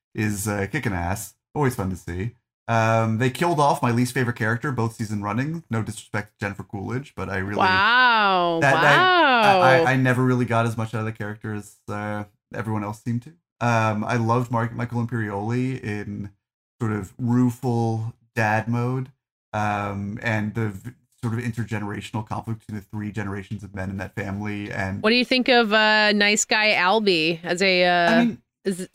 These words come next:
Speaker 1: he got
Speaker 2: youngish man who wants to respect women? Did you feel insulted?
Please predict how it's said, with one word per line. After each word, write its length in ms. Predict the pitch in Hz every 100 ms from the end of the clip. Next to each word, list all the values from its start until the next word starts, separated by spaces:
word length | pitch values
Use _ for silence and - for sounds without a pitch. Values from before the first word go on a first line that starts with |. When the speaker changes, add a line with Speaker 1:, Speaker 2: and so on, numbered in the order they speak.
| 214
Speaker 1:
he 140 | 202
got 160 | 226 233
Speaker 2:
youngish 400 | 247 233 226 -
man 320 | 226 226 226
who 80 | 226
wants 180 | 208 -
to 60 |
respect 400 | 202 - 214 -
women? 300 | 185 202 196
Did 100 | 165
you 80 | 156
feel 160 | - 160
insulted? 540 | 160 - 147 - 143